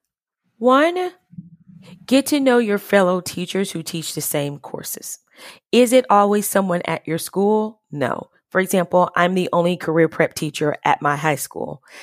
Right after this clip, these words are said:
However, I'm not the only career prep teacher in the district. And so, um, I was just fortunate when the world was open and we would do our, uh,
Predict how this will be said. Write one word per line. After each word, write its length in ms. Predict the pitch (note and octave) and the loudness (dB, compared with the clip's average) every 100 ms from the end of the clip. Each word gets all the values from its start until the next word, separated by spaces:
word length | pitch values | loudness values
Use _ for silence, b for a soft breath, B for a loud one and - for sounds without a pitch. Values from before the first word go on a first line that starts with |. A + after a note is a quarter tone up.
| B | B
However, 300 | F3 F#3 F3+ | 4 4 4
I'm 120 | F3 | 4
not 220 | F3+ F#3 | 2 0
the 140 | F#3 E3+ | -2 -4
only 240 | E3+ E3+ | -2 -2
career 280 | - E3 D#3+ | -2 0 0
prep 260 | D#3 D3+ - | 0 -4 -6
teacher 340 | D3+ - D3+ | -10 -8 -8
in 140 | D#3+ D#3 | -8 -6
the 100 | C#3+ | -6
district. 720 | - D3 - - C#4+ - _ _ _ _ B B B B | -6 -6 -6 -12 -16 -18 _ _ _ _ B B B B
And 200 | F3+ F3+ | -2 -2
so, 640 | D#3 - F#3 E3 D#3+ D3+ - b _ | -2 0 4 4 4 0 -6 b _
um, 440 | E3 D#3 C#3+ G2 - _ _ _ _ _ _ | -2 0 -2 -6 -14 _ _ _ _ _ _
I 120 | F#3+ | 2
was 100 | G#3 | 2
just 180 | G3+ G3 | 0 -2
fortunate 520 | F#3 F3 - E3+ D#3+ | 0 0 0 0 0
when 380 | D#3+ D#3+ D#3 D3+ b b _ | 0 -2 -2 -10 b b _
the 140 | E3 | 2
world 400 | D3+ D#3 D#3 D3+ | 4 6 6 4
was 160 | D3+ C#3 - | 0 -4 -4
open 480 | D3+ - D3 C#3+ C3 B B _ | -4 -2 -2 -4 -10 B B _
and 360 | D3 D3+ D3 D3 | 0 2 2 0
we 420 | - C#3 D#3+ D#3 | -2 -4 -2 0
would 240 | D3+ - | -2 -4
do 300 | - D3+ D3 - | -2 0 0 2
our, 440 | D#3 D3+ D3 C3+ _ _ _ - | 2 2 0 -6 _ _ _ -2
uh, 300 | C#3+ C3+ | 0 0